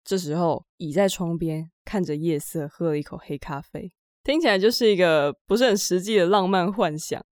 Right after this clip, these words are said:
但也许也是因为这样，所以我对于黑咖啡有一份特别喜爱。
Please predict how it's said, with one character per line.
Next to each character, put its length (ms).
但 140
也 140
许 80
也 120
是 140
因 120
为 120
这 340
样， 240
所 200
以 60
我 340
对 260
于 80
黑 160
咖 220
啡 180
有 100
一 40
份 180
特 160
别 180
喜 380
爱。 340